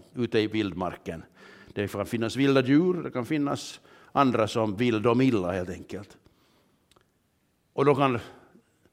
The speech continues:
som här på bilden, på den där förra bilden, ja, att de kan ramla eller f-, hamna in i såna s-, situationer att de inte kommer hem eller någonstans vidare. Hur som helst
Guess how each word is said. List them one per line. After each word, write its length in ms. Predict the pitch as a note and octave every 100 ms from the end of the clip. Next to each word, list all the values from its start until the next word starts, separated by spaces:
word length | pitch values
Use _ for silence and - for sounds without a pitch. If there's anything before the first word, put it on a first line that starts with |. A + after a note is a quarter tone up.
| _
som 140 | -
här 100 | C#3
på 100 | B2+
bilden, 460 | B2+ B2+ A#2+ A#2 A2+ -
på 60 | A#2
den 100 | A2
där 60 |
förra 240 | G#2+ A#2 G#2+
bilden, 320 | A2+ G2+ G2+
ja, 180 | G2+ F#2 - - -
att 120 | - A2+
de 140 | A#2
kan 220 | A2 A2+
ramla 540 | A#2 A#2+ A2+ G#2 G#2 G#2 A#2
eller 200 | A2 G#2+
f-, 160 | G#2+ -
hamna 480 | - A#2+ C3+ C3 B2
in 240 | B2+ A#2
i 60 | G#2+
såna 220 | A#2 G#2+
s-, 200 | G2+ A#2
situationer 340 | A#2+ A2 A#2 A2+
att 140 | - G2
de 100 | G#2
inte 200 | G2+ G#2
kommer 460 | G#2+ G2 F#2 F2 F2 - -
hem 480 | - B2 G#2+ F2+ F#2
eller 240 | G2+ G#2+ G#2
någonstans 440 | G#2+ - - F#2+ G#2+
vidare. 440 | A2 F2+ D#2+ D#2+ - _ _ - - - - _ _ _ _ _
Hur 100 | -
som 140 | D3+ D#3+
helst 300 | C#3+ G#2